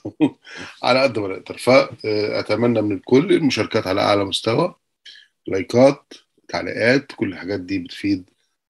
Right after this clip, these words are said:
في الاستمرار. اليوم بنحتفل مع بعض بعيد ميلاد أسطورة وأساطير الزمالك على مر التاريخ. يعني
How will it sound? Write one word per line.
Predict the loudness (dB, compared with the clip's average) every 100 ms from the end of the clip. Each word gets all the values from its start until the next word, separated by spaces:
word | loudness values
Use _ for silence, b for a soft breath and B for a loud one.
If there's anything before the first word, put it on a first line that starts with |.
| _
في | -4 -2 -2 -4 -6
الاستمرار. | -6 -8 -10 -8 -6 -6 -6 -14 -16 -2
اليوم | 4 6 8 10 10 8
بنحتفل | 6 2 0 -2 2 4 4 0
مع | -2 -2
بعض | 0 2 0 -2 _ _ b b b _ 0
بعيد | 4 4 4
ميلاد | 0 -2 -4
أسطورة | -10 -12 -10 -10 -10 -10 -4
وأساطير | -2 0 4 4
الزمالك | 4 4 2 2 0 -2 -4
على | -4 0
مر | 0 0
التاريخ. | -4 -10 -10 -14 -18 -20 _ _ _ _ _ _ _ _ _ _ -10
يعني | -8 -6 -4 -4 -4